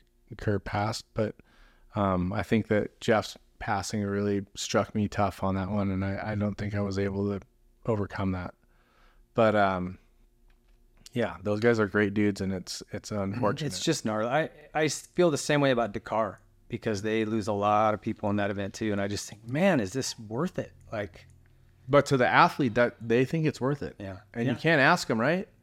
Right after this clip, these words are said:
Speaker 1: My brother said something very poignant to me one time, and my brother and I don't talk a ton. I love him, and we don't have a problem, but,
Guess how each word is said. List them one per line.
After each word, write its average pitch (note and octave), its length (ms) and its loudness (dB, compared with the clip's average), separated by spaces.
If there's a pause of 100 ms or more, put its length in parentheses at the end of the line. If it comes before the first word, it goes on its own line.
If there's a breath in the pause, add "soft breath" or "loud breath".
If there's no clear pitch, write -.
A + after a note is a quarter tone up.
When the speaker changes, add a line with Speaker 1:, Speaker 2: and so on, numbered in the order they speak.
(320 soft breath)
Speaker 1:
My B2+ 120 6
brother E3 280 6
said C3 180 -2
something A#2+ 320 -2
very A#2+ 180 4
poignant A2+ 400 2
to - 100 -8
me F#2+ 100 -4
one F#2 160 -4
time, G2 240 -6
and G2 100 -2
my A2+ 100 2
brother C#3 280 6
and A#2+ 80 2
I A2 80 2
don't G#2+ 160 -4
talk G2+ 260 0
a E2+ 60 -8
ton. F2+ 320 -10 (340 soft breath)
I B2 120 8
love B2+ 260 6
him, G#2+ 160 -4
and G#2 200 -2
we A2 100 2
don't A2+ 120 2
have A2 160 0
a G2+ 60 -2
problem, B2 420 2
but, F#2+ 220 -10